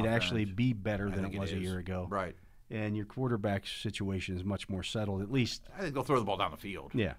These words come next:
Speaker 1: You know, I mean, without question. There'll be more variance to it. But, I mean, one of the best defenses in the league adds William Jackson and a first-round
Speaker 2: They're,
Speaker 1: linebacker
Speaker 2: they're the exact
Speaker 1: center.
Speaker 2: opposite teams.
Speaker 1: The exact opposite teams, right.
Speaker 2: Dallas is one of the best offenses in the league. The defense is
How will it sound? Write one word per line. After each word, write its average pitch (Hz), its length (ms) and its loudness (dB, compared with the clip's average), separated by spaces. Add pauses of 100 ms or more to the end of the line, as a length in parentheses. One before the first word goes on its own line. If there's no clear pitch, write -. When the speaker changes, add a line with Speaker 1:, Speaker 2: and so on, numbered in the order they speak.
Speaker 1:
You 98 100 -6
know, 78 120 -8
I 85 80 -8
mean, 87 120 -6
without 95 260 -2
question. 95 300 -4
There'll 87 120 -6
be 107 120 2
more 98 260 2
variance 104 520 0
to 85 240 -6
it. 87 120 -10 (480)
But, 151 100 4
I - 20 4
mean, 123 180 2
one 147 120 4
of 139 60 0
the 113 60 0
best 107 220 0
defenses 113 440 -6
in 92 60 -6
the 92 80 -6
league 117 400 -4 (480)
adds 123 240 2
William 120 320 4
Jackson 117 580 -2
and 110 100 -2
a 104 40 -4
first-round 120 440 2
Speaker 2:
They're, 113 60 4
Speaker 1:
linebacker 143 60 6
Speaker 2:
they're 196 160 8
the 180 60 12
exact 156 420 6
Speaker 1:
center. 143 100 6
Speaker 2:
opposite 123 320 -2
teams. 101 380 0 (100)
Speaker 1:
The 110 60 -2
exact 107 320 -2
opposite 98 280 -4
teams, 104 300 -8
right. 87 180 -4
Speaker 2:
Dallas 139 380 8
is 123 160 0
one 131 180 6
of 117 60 4
the 110 60 2
best 113 320 4
offenses 120 520 2
in 101 80 0
the 98 40 -4
league. 98 180 -2
The 98 60 -4
defense 110 420 0
is 87 120 -8